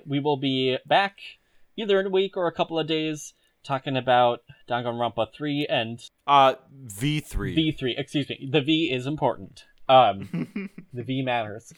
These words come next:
Speaker 1: Um, Roman numerals. Uh, but yeah, the, we'll talk about how it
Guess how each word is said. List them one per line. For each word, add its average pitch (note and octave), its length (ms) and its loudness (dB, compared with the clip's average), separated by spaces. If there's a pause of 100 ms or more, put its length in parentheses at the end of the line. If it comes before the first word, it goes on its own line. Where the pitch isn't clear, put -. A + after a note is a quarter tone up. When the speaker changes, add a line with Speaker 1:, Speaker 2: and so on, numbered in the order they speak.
Speaker 1:
Um, G#2+ 360 -4 (840)
Roman C#3+ 340 -2
numerals. C3 540 -6 (1500)
Uh, B2 520 4 (420)
but D#3+ 220 4
yeah, E3 280 4
the, D3+ 380 0
we'll D#3 260 0
talk D#3 240 -4
about D3+ 220 2
how A#2 400 0
it B2+ 200 -6